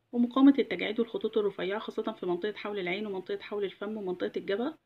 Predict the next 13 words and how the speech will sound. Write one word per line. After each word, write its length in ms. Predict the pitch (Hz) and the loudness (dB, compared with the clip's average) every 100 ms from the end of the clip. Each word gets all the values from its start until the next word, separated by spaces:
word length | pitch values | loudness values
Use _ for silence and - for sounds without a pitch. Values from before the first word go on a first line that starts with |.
| _ _ _ - | _ _ _ -10
وبتدي 340 | 226 285 285 | 2 4 6
لبشرتك 440 | 247 202 233 233 220 | 4 4 2 2 -2
مظهر 220 | 220 202 | -2 -4
صحي 320 | - 220 196 | -6 -12 -6
جدا، 360 | 196 226 302 311 _ _ _ _ | -4 0 0 0 _ _ _ _
كمان 220 | 240 269 | 4 6
بترطب 420 | 247 240 233 240 | 6 4 0 0
البشرة 340 | 180 185 - 196 | -2 -2 -2 -2
جدا 340 | 196 214 240 | -2 -2 -2
وبتفتحها 560 | 208 - 180 226 - 247 | -2 -4 -8 -10 -4 -2
وبتبيضها 500 | 208 175 180 226 254 | -2 -2 0 0 0
وبتوحد 460 | 240 - - 233 | -4 -6 -6 -4
لونها. 180 | 208 170 | -4 -8